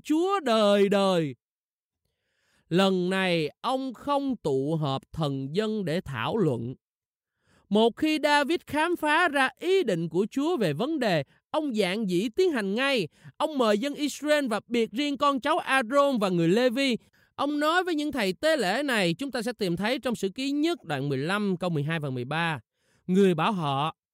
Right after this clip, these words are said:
"Các ngươi là những trưởng tộc Lê-vi, hãy thanh tẩy mình cùng anh em mình để khiêng rương giao ước của Chúa, tức là Đức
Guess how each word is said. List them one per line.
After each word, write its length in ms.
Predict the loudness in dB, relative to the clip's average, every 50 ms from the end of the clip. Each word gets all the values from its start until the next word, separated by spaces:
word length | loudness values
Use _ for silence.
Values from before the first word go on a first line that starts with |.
| _ _ _ _ _ _ _ _
"Các 160 | -2 -2 -2
ngươi 400 | -2 -2 -2 0 2 4 4 4
là 120 | 2 0 -2
những 500 | -2 -2 -2 -2 -2 -2 0 0 -2 -2
trưởng 300 | -2 -2 -2 -2 -2 -2
tộc 200 | -4 -4 -2 0
Lê-vi, 460 | 0 0 0 2 2 2 2 2 0 -4 _ _ _ _ _
hãy 280 | -4 -2 -2 -2 -2
thanh 320 | -2 0 0 0 0 -2 -4
tẩy 220 | -2 -2 -2 -2
mình 360 | 0 0 0 0 0 0 -2
cùng 220 | -2 -2 -4 -4 -4 -4
anh 160 | -4 -4 -4
em 240 | -2 -2 -2 0 0
mình 240 | 0 0 0 -2 -4 _ _ _
để 180 | -2 0 0 0
khiêng 380 | 0 2 2 2 4 2 2 0
rương 260 | 0 0 0 0 0
giao 180 | 2 2 2 2
ước 140 | 2 0 -2 -2
của 160 | 0 -2 -2 -2
Chúa, 280 | 0 0 0 0 0 0 -2 _ _ _ _ _ _ _ _ _ _ _ _ _ _ -2
tức 260 | -2 -2 -2 _ -4
là 200 | -2 0 0 0
Đức 160 | 0 -2 -2